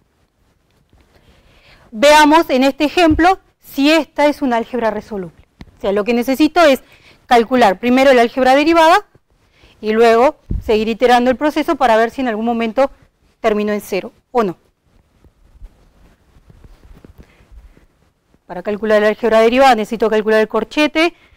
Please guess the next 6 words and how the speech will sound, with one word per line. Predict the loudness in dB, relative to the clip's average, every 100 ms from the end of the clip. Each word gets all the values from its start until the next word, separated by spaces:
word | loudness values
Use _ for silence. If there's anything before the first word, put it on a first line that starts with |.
| _ _ -4
de | 2 4 2 0 _ _ _ _ _ _ -8
dos | -8 -2
álgebras | -2 0 -4 -4
cualesquiera | -4 -2 -2 -4 -2 0 0 -2 _ _ _ _ _
de | -14 -12
mi | -10 -12